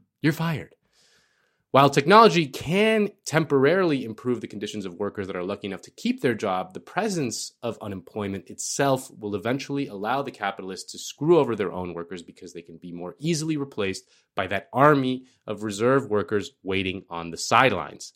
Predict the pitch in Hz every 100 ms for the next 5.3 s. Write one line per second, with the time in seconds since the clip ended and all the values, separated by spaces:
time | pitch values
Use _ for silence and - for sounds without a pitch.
0 | _ _ _ _ _ - 98 143 160 147
1 | - _ _ _ 107 92 104 92 85 -
2 | - 151 170 175 - - 123 120 104 98
3 | - 95 90 - - 95 - - 143 123
4 | - 101 104 - 87 - 85 - - 135
5 | - 82